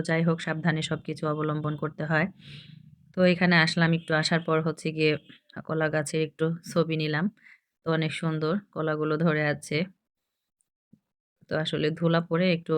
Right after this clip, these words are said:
নোংরা হয়ে আছে। তো এমনিতে যদি একটু পরিষ্কার থাকতো আরও দেখতে ভাল লাগতো। তো ছেলে এখানে দাঁড়িয়েছিল, ও বলছে, "আম্মু, এখানে আমি একটু, আহ, খেলবো।" তো অন্য বাচ্চারাও এখানে খেলছিল। তো বাচ্চা মানুষ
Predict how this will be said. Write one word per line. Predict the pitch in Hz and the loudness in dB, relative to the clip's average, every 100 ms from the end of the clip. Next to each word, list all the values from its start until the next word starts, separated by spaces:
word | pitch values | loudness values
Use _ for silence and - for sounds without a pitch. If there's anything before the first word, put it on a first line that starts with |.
| 151 - | -2 -2
নোংরা | 165 165 160 | -2 0 2
হয়ে | 165 151 | 2 2
আছে। | 151 170 | 0 -4
তো | 170 156 | -4 -2
এমনিতে | 160 160 156 160 | -2 -2 -4 -6
যদি | 160 156 156 | -6 -6 -8
একটু | - | -10
পরিষ্কার | 170 156 156 156 | -2 -2 -2 -4
থাকতো | - 156 156 | -6 -6 -4
আরও | 151 | -4
দেখতে | 156 151 160 | -4 -8 -4
ভাল | 165 147 | -2 -2
লাগতো। | 147 - 170 208 _ _ _ _ _ - | -4 -4 -4 -4 _ _ _ _ _ -4
তো | 165 | -2
ছেলে | 170 160 | 0 0
এখানে | 165 165 165 | 0 0 0
দাঁড়িয়েছিল, | 151 147 156 - 165 | 2 2 0 0 -2
ও | 156 | -2
বলছে, | 156 151 160 | -2 -4 -4
"আম্মু, | 156 151 | -2 -2
এখানে | 156 156 | -2 -2
আমি | 156 | -4
একটু, | 151 156 - _ - - - | -6 -8 -10 _ -20 -20 -2
আহ, | 160 156 | 0 0
খেলবো।" | - 170 165 170 269 _ _ _ _ _ _ _ _ _ | 2 4 6 4 2 _ _ _ _ _ _ _ _ _
তো | 175 | 4
অন্য | 170 170 | 6 6
বাচ্চারাও | 165 165 160 | 4 0 0
এখানে | 165 170 165 | 0 2 0
খেলছিল। | 165 165 165 165 180 - _ _ - _ _ _ _ _ _ _ - | 0 -2 0 0 0 -2 _ _ -20 _ _ _ _ _ _ _ -4
তো | 170 160 156 - | -2 -2 -4 -2
বাচ্চা | 175 170 170 | 4 4 4
মানুষ | 165 156 | 2 2